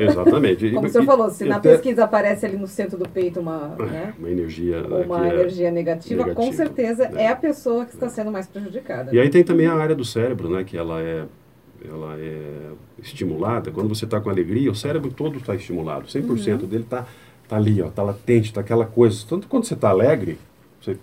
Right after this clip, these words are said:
Speaker 1: você pode até atingir um estado de euforia, você não se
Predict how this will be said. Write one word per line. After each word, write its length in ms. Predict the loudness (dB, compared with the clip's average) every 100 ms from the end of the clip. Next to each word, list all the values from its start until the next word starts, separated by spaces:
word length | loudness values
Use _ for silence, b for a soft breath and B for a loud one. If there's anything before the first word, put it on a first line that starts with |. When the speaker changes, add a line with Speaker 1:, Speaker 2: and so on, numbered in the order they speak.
| -14
Speaker 1:
você 300 | -16 -6 -6 -2
pode 180 | -2 0
até 220 | 2 2
atingir 360 | 4 2 4 4
um 60 |
estado 360 | 2 2 0 2
de 80 | -2
euforia, 640 | -2 -2 0 2 2 0 b b b b b b b
você 200 | -4 6
não 120 | 8 8
se 180 | 2